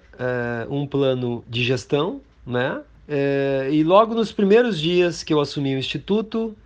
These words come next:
eh, aqui na Casa de Cultura Mário Quintana, eh, eu peguei uma das salas de cinema, chamei a comunidade audiovisual, fiz um convite e durante, eh, dois encontros eu apresentei toda,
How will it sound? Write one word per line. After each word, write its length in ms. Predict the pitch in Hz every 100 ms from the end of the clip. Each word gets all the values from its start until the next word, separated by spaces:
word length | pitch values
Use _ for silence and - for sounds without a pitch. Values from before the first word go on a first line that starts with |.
| - -
eh, 580 | 147 139 139 135 135 135
aqui 240 | 135 139 185
na 120 | 170
Casa 200 | 165 156
de 60 | 143
Cultura 300 | 147 151 143
Mário 200 | 139 135
Quintana, 720 | 151 135 180 202 208 196 -
eh, 560 | 147 147 143 139 135 135
eu 100 | 139
peguei 540 | 143 147 143 147 143 -
uma 220 | 160 185
das 200 | 156 151
salas 560 | - 156 143 135 123 120
de 140 | 123
cinema, 640 | - 143 143 180 220 233 - _ -
chamei 420 | - 214 202 214
a 60 | 214
comunidade 680 | 208 190 185 165 165 165 156
audiovisual, 640 | 151 147 139 139 160 226
fiz 220 | 202 165
um 60 | 160
convite 600 | 151 139 156 220 208 220
e 160 | 170
durante, 880 | 160 165 175 202 202 202 196 190 170
eh, 640 | - 151 156 151 151 147 139
dois 320 | 156 240 233
encontros 600 | 233 190 185 202 220 196
eu 80 | 214
apresentei 600 | 208 208 202 185 202 208
toda, 680 | - 214 240 233 233 220